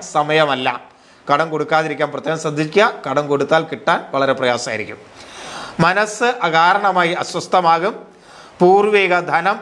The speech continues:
സ്വത്ത് എന്നിവയുമായി ബന്ധപ്പെട്ട് അഭിപ്രായ വ്യത്യാസങ്ങളിൽ നിന്ന് അകന്നു നിൽക്കണം. വിദ്യാർത്ഥികൾ ശ്രദ്ധിക്കേണ്ട ഒരു സമയമാണ്. അലസത, മടി എന്നിവ മൂലം ചില നഷ്ടങ്ങൾ ഉണ്ടാകും.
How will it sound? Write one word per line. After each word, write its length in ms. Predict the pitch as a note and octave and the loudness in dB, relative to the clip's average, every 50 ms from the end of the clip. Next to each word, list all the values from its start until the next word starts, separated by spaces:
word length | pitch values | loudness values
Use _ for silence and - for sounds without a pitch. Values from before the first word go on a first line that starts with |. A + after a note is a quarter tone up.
| - | -10
സ്വത്ത് 560 | - - F#3 E3+ E3 F3 - G3+ G3+ G#3+ G#3 - | -8 -2 -2 -2 -2 0 0 2 2 2 2 0
എന്നിവയുമായി 600 | F3 F3 F3+ F#3+ G#3 G#3+ G3+ G3 G3 F#3+ F#3 F3 | -2 0 0 2 2 2 4 4 4 2 2 0
ബന്ധപ്പെട്ട് 600 | E3+ E3 E3 E3 E3 F#3+ F#3 F#3 F3+ D#3+ D#3+ F#3+ | 2 0 -2 0 0 0 0 0 -2 -2 0 -2
അഭിപ്രായ 640 | G#3 - - D3 E3 F3 F3 - F#3+ F#3 F#3+ G3 F#3+ | -2 -2 -4 -4 -4 -4 -2 0 2 2 4 2 2
വ്യത്യാസങ്ങളിൽ 600 | F3+ F3 F3 F3 F3 F3 E3 - E3+ E3 E3+ E3 | 0 -4 -2 -2 -2 -2 -2 -4 -6 -8 -6 -4
നിന്ന് 200 | E3 E3+ F3+ A#3 | -4 0 0 0
അകന്നു 420 | - - - D3 C#3+ D#3 D3+ D#3 | 0 0 0 0 0 0 -4 -4
നിൽക്കണം. 360 | C#3+ C#3 C3 B2 - B2 A#2 - - - - - - - - - - - - - - - - - - - - - - - - | -2 -4 -4 -2 -4 -4 -4 -6 -10 -18 -20 -20 -20 -20 -20 -20 -20 -20 -20 -20 -20 -20 -20 -20 -20 -20 -20 -20 -20 -2 0
വിദ്യാർത്ഥികൾ 880 | E3+ F3+ F3 F3 F#3 F#3 G#3 G#3+ G#3+ G#3+ A3 G#3 G#3 G#3+ G#3 A3+ A#3 A3 - - | 2 2 2 2 0 2 2 2 0 -2 -2 0 2 2 0 0 -2 -6 -6 -4
ശ്രദ്ധിക്കേണ്ട 560 | F3 E3 D#3+ E3+ F#3 F3+ F#3 F#3 F3+ F3+ F3+ | -4 -2 0 0 -2 0 2 0 0 2 0
ഒരു 120 | F3 E3+ | -2 -2
സമയമാണ്. 760 | E3 - E3 D3 D#3 E3 F3 F3 E3 D#3+ D#3+ E3 F3+ A#3+ - - - - - - _ _ - - - - - - | -2 -4 -4 -2 0 2 2 2 4 4 4 4 2 0 -2 -4 -10 -16 -20 -20 _ _ -20 -20 -20 -20 -4 0
അലസത, 520 | D#3 D#3 D#3+ E3+ E3 E3 - F#3 F#3 F#3 F#3+ | 0 0 0 0 -4 -2 0 0 2 4 4
മടി 600 | A3 - G3+ - D3 D#3 D#3+ D#3+ F3 F#3+ - - | 2 2 -2 -2 0 0 0 2 0 -2 -2 -4
എന്നിവ 340 | D#3 D3 D3+ D#3+ E3+ F3 E3+ | -6 -4 0 2 4 4 4
മൂലം 300 | D#3+ D#3+ D#3 D#3+ F3 A3+ - - - | 2 2 2 2 2 2 0 -4 -4
ചില 160 | - D#3+ D#3 D#3+ | -2 0 0 2
നഷ്ടങ്ങൾ 640 | D3+ D3+ D3 D3 D3 - F#3+ E3+ D#3+ D3 D#3 G#3 - - - | 2 2 0 0 0 -2 -2 -2 0 0 -2 -2 -2 -6 -10
ഉണ്ടാകും. 380 | C#3+ B2+ B2 A#2 G#2+ G#2+ G#2 | -2 0 0 0 -2 -6 -12